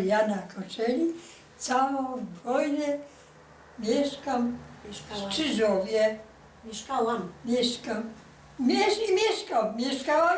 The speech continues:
Speaker 1: i
Speaker 2: Nazywam się Barbara Libucha z domu Koczela. Jestem córką Ireny i Jana Koczela. W-, wojnę całą przeżyłam w Strzyżowie i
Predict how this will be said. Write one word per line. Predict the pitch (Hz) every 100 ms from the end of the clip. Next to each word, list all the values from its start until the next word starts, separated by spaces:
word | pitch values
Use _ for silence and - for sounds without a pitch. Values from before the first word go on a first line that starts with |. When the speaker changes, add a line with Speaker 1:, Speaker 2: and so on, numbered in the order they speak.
| 453 339
Speaker 1:
i | - - - - - - - - - - - 214
Speaker 2:
Nazywam | 233 262 269
się | 262 233
Barbara | 226 220 240 247
Libucha | 220 180 180 - 240
z | 240
domu | 233 214
Koczela. | 202 - 202 185 214 240 226
Jestem | - 208 208
córką | 254 233 - 220 202 - - -
Ireny | 226 226 220 196 190
i | 196
Jana | 202 190 180 -
Koczela. | 175 196 170 190 285 - - - - - - - - - - - _ 208
W-, | 190 208 202 196 190
wojnę | 247 240 208
całą | - 220 190 185 185 - - - - - - -
przeżyłam | - 202 214 196 185
w | -
Strzyżowie | - - 196 185 175 202 262 277 - - - - - - - 262
i | 269